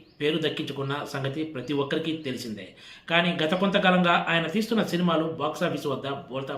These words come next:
కొడుతున్నాయి. భారతీయుడు టూ విషయంలో అదే జరిగింది. ఇప్పుడు రామ్ చరణ్ ఫ్యాన్స్ ఏదైతే భయపడ్డారో గేమ్ చేంజర్ విషయంలో కూడా అదే జరిగిందని చెప్పాలి.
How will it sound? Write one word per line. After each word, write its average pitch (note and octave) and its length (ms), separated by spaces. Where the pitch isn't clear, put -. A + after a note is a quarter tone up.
కొడుతున్నాయి. G#2 400
భారతీయుడు F3 380
టూ G3 80
విషయంలో F3+ 320
అదే F3 140
జరిగింది. F3 360
ఇప్పుడు G3+ 220
రామ్ B3 200
చరణ్ B3+ 280
ఫ్యాన్స్ G3+ 280
ఏదైతే G3+ 300
భయపడ్డారో E3+ 500
గేమ్ F3+ 220
చేంజర్ F3 300
విషయంలో D#3+ 360
కూడా D3+ 160
అదే D#3+ 140
జరిగిందని C#3 400
చెప్పాలి. A2 360